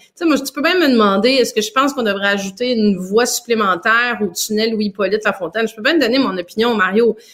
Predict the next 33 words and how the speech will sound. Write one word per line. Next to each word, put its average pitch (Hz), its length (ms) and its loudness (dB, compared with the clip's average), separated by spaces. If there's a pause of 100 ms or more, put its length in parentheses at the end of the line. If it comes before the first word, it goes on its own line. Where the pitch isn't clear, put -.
(180)
mais 214 80 0
tu 311 120 -2
sais, 339 80 0
je - 60 -4
trouve 359 200 0
que 285 120 0
ça 240 240 0
remplace 247 580 -2
pas 294 280 2 (280)
le 220 180 4
besoin 240 640 2
qui 294 80 -2
est 226 100 -2
en 214 40 0
arrière 214 200 2
de 226 80 2
ça, - 160 -6
parce 285 140 -2
qu'on 240 180 -2
parle 247 180 2
toujours 277 240 -4
de, 277 120 2
de, 208 300 2
de, 208 120 2
de 185 180 0
millions, 247 460 4
de 240 160 4
milliards 240 640 4
de 214 140 0 (100)
dollars 196 380 2
à 202 80 0
travers 180 420 -6
ça. 269 400 -4